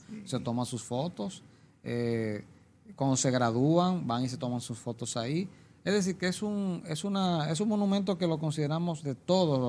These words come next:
Speaker 2: lo-, los dominicanos. Es un patrimonio del pueblo y es el lugar, y diríamos, hasta más democrático. ¿Tú sabes por qué? ¿Por qué? Porque no tiene verjas.
Speaker 1: Sí, sí.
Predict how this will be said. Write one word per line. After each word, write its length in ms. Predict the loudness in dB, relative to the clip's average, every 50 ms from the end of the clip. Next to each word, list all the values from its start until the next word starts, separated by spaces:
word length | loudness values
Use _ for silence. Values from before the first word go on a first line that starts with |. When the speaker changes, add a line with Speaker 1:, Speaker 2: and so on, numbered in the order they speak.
| 0 0
Speaker 2:
lo-, 120 | -2 -2 -2
los 100 | -2 -2
dominicanos. 800 | -2 -2 -2 -2 -2 -4 -4 -6 -8 -8 -8 -8 -10 -12 -14 -18 -20 -20 -20 _ _ _ _ -8
Es 140 | -6 -2
un 120 | -2 -2 0
patrimonio 760 | 0 0 0 0 0 2 2 2 2 2 2 0 0 -2 -4 -2 -2
del 160 | -2 -2 -2
pueblo 480 | -2 -2 0 0 0 0 -2 -2 -6 -8 -12 -20 -20 -20 -20 _ _ _ _ _ _ _ -2
y 100 | 0 0
es 140 | 0 2
el 100 | 0 2
lugar, 460 | 2 2 2 4 6 6 6 4 2 -2 -6
y 60 | -4
diríamos, 560 | -2 0 0 2 2 2 2 0 0 -2 -4 -8 -16 -20 -20 -16
hasta 200 | -16 -6 -2 -2
más 200 | 0 0 0 0
democrático. 760 | 0 0 -2 -2 -4 -4 -2 -2 -2 -2 -4 -6 -6 -6 -8 -6
¿Tú 140 | -6 -8
sabes 280 | -6 -2 -2 -2 -2 -4
por 200 | -4 -4 -6 -4
qué? 140 | -4 -6 -8 -8 -10 -10 -8
¿Por 120 | -6 -6 -6
qué? 220 | -6 -8 -8 -8 -12 -18 -20 -20 -20 _ _ _ _
Porque 440 | 0 2 2 2 2 0 0 0 2
no 140 | 2 0 0
tiene 240 | 0 0 0 0 0
verjas. 540 | 0 0 0 0 -2 -4 -8 -12 -14 -18 -20 -20
Speaker 1:
Sí, 500 | -16 -10 -8 -6 -6 -4 -4 -6 -8 -10 -10
sí. 380 | -12 -10 -8 -8 -6 -8 -8